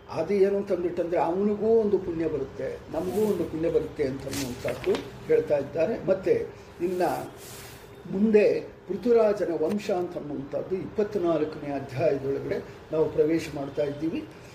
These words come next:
ಅದರೊಳಗೆ ಮೈತ್ರೇಯರು ಹೇಳ್ತಾ ಇದ್ದಾರೆ, "ಪೃಥುವಿನ ಅನಂತರ ಅವನ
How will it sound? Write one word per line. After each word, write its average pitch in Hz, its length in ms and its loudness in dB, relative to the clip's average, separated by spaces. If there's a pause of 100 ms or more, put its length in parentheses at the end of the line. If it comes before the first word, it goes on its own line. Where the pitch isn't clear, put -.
(100)
ಅದರೊಳಗೆ 185 460 4
ಮೈತ್ರೇಯರು 208 580 4
ಹೇಳ್ತಾ 160 320 0
ಇದ್ದಾರೆ, 170 320 0
"ಪೃಥುವಿನ 233 520 -2
ಅನಂತರ 180 440 2
ಅವನ 175 280 4